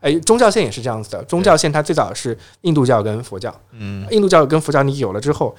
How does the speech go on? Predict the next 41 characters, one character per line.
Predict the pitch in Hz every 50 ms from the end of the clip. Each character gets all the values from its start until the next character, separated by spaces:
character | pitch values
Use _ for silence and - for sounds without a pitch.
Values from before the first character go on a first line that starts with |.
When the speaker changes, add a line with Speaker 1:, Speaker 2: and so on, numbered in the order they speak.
| _ _ _
Speaker 1:
你 | _ 120
才 | 113 - 113 117
会 | - 143 123
有 | 113 - 107 202 101 104
一 | 156 139
神 | - - 101 95
教。 | 113 113
Speaker 2:
嗯。 | - - _ - _ _ _ _ -
Speaker 1:
呃， | -
这 | 143 190 190
它 | 190 208
应 | 208 208
该 | 208 185
是 | 185
三 | - 196 202
个 | 208 175
起 | - -
源： | 104 98 101 - _ - _ _ _
印 | - 175 165
度 | 151 147 135
教、 | 131 131 123 110 101 90 69 -
佛 | - - - 101 104
教 | 117 123 151 131 117
跟 | 113 117 120 117 131 190
一 | 147
神 | 123 - 113 98
教， | 98 120 117 87 - - - _ _ _
Speaker 2:
嗯。 | 101
Speaker 1:
然 | 107 117
后 | 135
一 | 156 160
神 | - 135
教 | 139 156 135
往 | 131 110 98
前 | 101 120 117
走 | 127 - 120 90 101
会 | 107 - 135
有 | 110 98
基 | 95 - 107
督 | 98 98
教， | 92 104